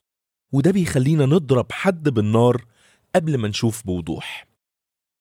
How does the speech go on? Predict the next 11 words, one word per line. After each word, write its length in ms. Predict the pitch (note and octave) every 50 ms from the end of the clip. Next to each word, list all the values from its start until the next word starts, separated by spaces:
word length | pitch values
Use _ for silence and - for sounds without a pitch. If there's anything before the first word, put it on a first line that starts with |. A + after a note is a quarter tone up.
| _ _ _ _ _ -
ما 80 | D3+ F3
تقدرش 480 | - G3+ - E3 A3+ C4+ - - -
تشوف 340 | D3 - - G3 G3+ - -
كل 240 | - F#3+ F3+ E3 D#3
حاجة 260 | - - E3+ D3+ C#3+
بوضوح 500 | B2+ A#2 A2+ A#2 A#2+ D3+ E3+ E3 - -
لو 200 | B2+ B2 C3+ E3+
انت 180 | F#3 E3+ - C3
سريع 380 | A#2 - B2 A#2+ B2+ C#3 B2
في 120 | - - -
التكلم. 720 | G#2+ _ - A2+ - - D#3 C#3+ G2 D#2+ C2+ B1+ C#2+ -